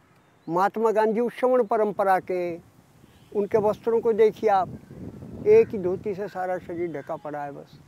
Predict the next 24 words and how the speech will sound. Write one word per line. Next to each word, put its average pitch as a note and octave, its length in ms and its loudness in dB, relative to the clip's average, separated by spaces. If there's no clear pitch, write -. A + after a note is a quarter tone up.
दूसरा D3+ 320 -8
कोई E3 180 -6
वस्त्र D#3+ 300 -8
नहीं। F3+ 180 0
जहाँ F#3 180 -2
पंजम G#3 420 -2
से G#3 140 -4
मिलने G3 300 -2
गए, A3 360 2
लोगों F#3 200 0
ने G3 80 0
कहा, F#3+ 140 0
"महाराज, G#3 300 0
यहाँ F#3 200 -2
पर F#3+ 160 -8
तो G3 140 -6
जरा F#3 220 -2
ढंग D3+ 240 -6
से G3+ 120 -8
जाना F3 260 -4
पड़ता E3+ 340 -6
है G3+ 60 -2
कपड़े G3+ 320 -8
पहनकर।" G#3 500 2